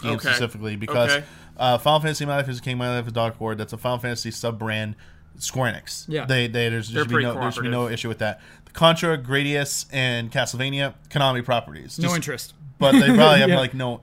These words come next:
Speaker 1: I
Speaker 3: Yeah.
Speaker 1: mean, but they did Power Man, so you
Speaker 3: Yeah,
Speaker 1: never know.
Speaker 3: okay,
Speaker 1: These
Speaker 3: okay.
Speaker 1: are really, like, they already exist. It's just,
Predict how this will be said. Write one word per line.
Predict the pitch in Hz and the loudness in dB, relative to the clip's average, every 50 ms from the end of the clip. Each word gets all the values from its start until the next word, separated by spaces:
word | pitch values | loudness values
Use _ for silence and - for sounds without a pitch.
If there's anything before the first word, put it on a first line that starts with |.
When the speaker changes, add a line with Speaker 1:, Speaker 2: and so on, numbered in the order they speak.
| - - | -6 -2
Speaker 1:
I | 170 | -2
Speaker 3:
Yeah. | 226 240 | 0 0
Speaker 1:
mean, | 233 233 | -2 -4
but | 247 370 | -6 -6
they | 427 403 | -6 -6
did | 403 311 - | -8 -6 -4
Power | 123 123 117 107 | -2 -2 -2 -2
Man, | 110 110 117 147 | -4 -4 -6 -6
so | 165 - 139 147 | -6 -8 -10 -8
you | 175 | -8
Speaker 3:
Yeah, | 185 | -6
Speaker 1:
never | 156 127 | -6 -4
know. | 120 113 117 131 156 | -2 0 0 0 -2
Speaker 3:
okay, | - - - - - | -4 -8 -10 -8 -4
Speaker 1:
These | 180 202 | -2 2
Speaker 3:
okay. | 196 233 | 2 2
Speaker 1:
are | 220 208 | 4 4
really, | 202 202 196 196 180 175 160 - - | 4 2 2 2 2 0 -2 -4 -2
like, | 160 165 165 165 | -2 -2 0 0
they | 208 | 0
already | 214 233 240 220 | 0 2 0 0
exist. | 160 127 135 202 208 - - - - - | 0 2 4 4 4 4 0 -6 -8 -8
It's | - 147 - | -8 -6 -4
just, | - 185 180 - - | -2 -2 -2 -4 -6